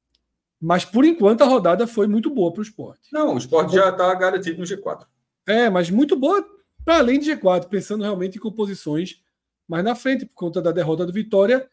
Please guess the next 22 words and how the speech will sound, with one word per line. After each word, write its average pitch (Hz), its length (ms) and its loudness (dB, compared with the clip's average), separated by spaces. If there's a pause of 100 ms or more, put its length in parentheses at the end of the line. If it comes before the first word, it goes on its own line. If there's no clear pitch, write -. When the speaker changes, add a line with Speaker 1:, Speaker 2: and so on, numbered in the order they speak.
(220)
Speaker 1:
e 269 100 2
do 330 140 8
jogo 262 240 8
que 285 60 0
a 277 60 4
gente 262 200 -2
vai 240 140 2
tratar 220 340 0
agora, 175 540 2 (380)
esteja 226 400 2
Clauber 240 580 6
onde 214 160 2
estiver, 156 640 -2 (640)
duas 214 320 2
da 196 100 4
manhã, 175 540 -2 (1080)
né? 131 240 -6
Vamos 175 240 -6
fazer 165 200 0
uma 190 140 2
mágica 170 560 2
aqui 147 480 -8